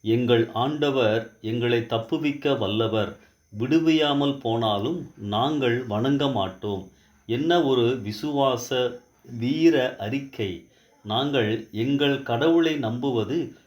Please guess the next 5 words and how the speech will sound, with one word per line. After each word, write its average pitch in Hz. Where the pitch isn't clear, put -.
இந்த 120
உலகத்தின் 151
ஆசீர்வாதங்களுக்காக 123
மட்டுமல்ல, 101
நித்தியத்திற்காக. 117